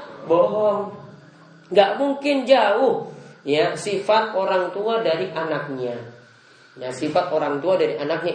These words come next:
itu tidak mungkin jauh. Maka ini ada berita yang tersebar juga. Ya, ini paling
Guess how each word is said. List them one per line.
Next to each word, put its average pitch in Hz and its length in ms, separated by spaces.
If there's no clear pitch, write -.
itu 185 160
tidak 147 240
mungkin 156 400
jauh. 117 320
Maka 165 320
ini 180 160
ada 165 480
berita 165 320
yang 170 240
tersebar 151 400
juga. 151 560
Ya, 120 160
ini 135 160
paling 131 560